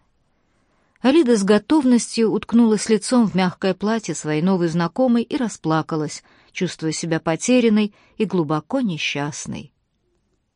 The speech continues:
«Твоя бабушка была хранителем?» спросила Лиса. Алида кивнула. «У нас нет заколдованных людей»,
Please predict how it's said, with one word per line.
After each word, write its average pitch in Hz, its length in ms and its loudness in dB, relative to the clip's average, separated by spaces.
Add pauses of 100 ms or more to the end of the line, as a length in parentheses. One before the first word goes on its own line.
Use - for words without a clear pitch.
(120)
«Твоя 151 440 -4
бабушка 180 720 -4 (480)
была 147 340 -2
хранителем?» 170 920 -4 (580)
спросила 151 640 -4
Лиса. 160 440 -8 (380)
Алида 254 400 0
кивнула. 143 680 -4 (1500)
«У 156 100 0
нас 175 400 2
нет 233 400 4
заколдованных 147 960 -4
людей», 147 520 -6